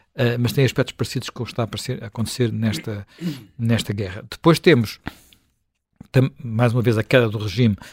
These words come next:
na sequência da Primeira Guerra Mundial, portanto, a Revolução de mil novecentos e dezassete, as duas, de fevereiro e outubro, e depois temos também aquilo que o Fa-, o Afeganistão, e aqui temos algo que talvez assuste um pouco o Putin, que é ele ser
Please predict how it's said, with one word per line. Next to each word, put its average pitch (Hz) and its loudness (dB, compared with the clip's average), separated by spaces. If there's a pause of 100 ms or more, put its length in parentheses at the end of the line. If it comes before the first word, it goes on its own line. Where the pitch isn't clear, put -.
(140)
na 120 2
sequência 123 -2
da 123 0
Primeira 107 -4
Guerra 101 -8
Mundial, 120 0 (420)
portanto, - -6
a 113 -10
Revolução 104 -8
de 107 0
mil 110 -2
novecentos 101 -4
e 104 -12
dezassete, 123 0
as 101 -2
duas, 120 0
de - -16
fevereiro 104 -4
e 113 2
outubro, 208 4 (640)
e 175 4
depois - 2 (340)
temos 180 4
também 160 4
aquilo 147 -2
que - -8
o 147 0
Fa-, - -4
o 147 0
Afeganistão, 139 2 (520)
e 117 6
aqui 117 2
temos 120 4
algo 117 4
que - -12
talvez 110 2
assuste - 0
um 101 0
pouco - 0
o - -12
Putin, - 2
que - -4
é 123 6
ele 123 4
ser 135 4